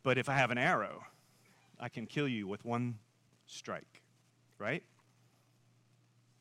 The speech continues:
Like arrows in the hands of a warrior, arrows are children born in one's youth.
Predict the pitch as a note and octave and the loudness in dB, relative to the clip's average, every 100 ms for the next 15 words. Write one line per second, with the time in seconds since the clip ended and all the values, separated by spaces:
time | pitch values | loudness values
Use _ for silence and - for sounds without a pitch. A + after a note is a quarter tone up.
0 | _ _ _ _ _ _ _ _ _ - | _ _ _ _ _ _ _ _ _ -20
1 | - - _ _ _ _ _ _ _ _ | -20 -20 _ _ _ _ _ _ _ _
2 | _ _ - C#3 - D#3+ E3 G3 G3+ G3 | _ _ 4 4 4 4 8 8 8 6
3 | - D3+ C#3+ B2+ D3+ F3 F3+ F3 E3 - | 4 0 0 2 4 4 6 4 0 -4
4 | _ D#3+ D3 D3 C3+ B2+ A#2+ G2+ F#2 F#2+ | _ 0 2 2 0 -2 -2 -4 -8 -14
5 | - _ - C#3 C3 A2 G2 G#2+ - - | -20 _ -2 0 0 0 -2 -6 -12 -16
6 | _ _ _ _ _ - B2 - - E3 | _ _ _ _ _ -2 0 0 -2 0
7 | D#3+ D#3 C#3 C3+ B2+ B2 A#2 A2 G#2+ F#2+ | 2 4 4 4 4 2 2 0 -2 -6